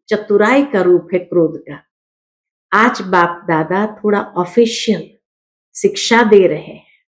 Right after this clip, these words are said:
हम्म, कितनी निर्माणता है बाबा की कि बाबा एक तरफ बच्चों को कह भी रहे हैं, ऑफिशियल शिक्षा दे रहे हैं,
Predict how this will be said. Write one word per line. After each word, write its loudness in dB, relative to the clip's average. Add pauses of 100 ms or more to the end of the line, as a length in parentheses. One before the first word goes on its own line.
(360)
हम्म, -6
कितनी 2
निर्माणता 0
है -2
बाबा -2
की -8 (840)
कि 4 (800)
बाबा 2
एक 4
तरफ 0
बच्चों 2
को 2
कह 2
भी 6
रहे 4
हैं, -10
ऑफिशियल 0
शिक्षा -2
दे 4
रहे 4
हैं, -12